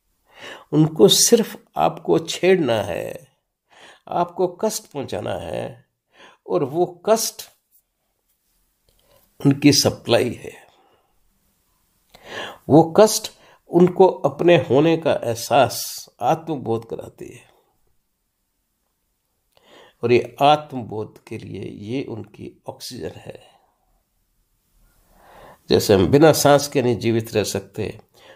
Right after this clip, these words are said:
वो बिना सप्लाई के जीवित नहीं रह सकते। उन्होंने लोगों के इमोशंस चुरा करके, जगा करके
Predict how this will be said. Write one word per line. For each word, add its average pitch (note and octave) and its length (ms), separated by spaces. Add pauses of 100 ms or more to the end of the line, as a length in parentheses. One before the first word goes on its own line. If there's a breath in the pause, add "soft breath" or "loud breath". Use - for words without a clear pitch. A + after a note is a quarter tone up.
(160 soft breath)
वो A#2 100
बिना A2+ 240
सप्लाई - 460
के - 160
जीवित - 380
नहीं - 160
रह - 100
सकते। - 440 (1080 loud breath)
उन्होंने F3+ 360
लोगों F3 340
के F3+ 180
इमोशंस E3 560
चुरा D#3 220
करके, C3+ 380
जगा A2 340
करके B2+ 540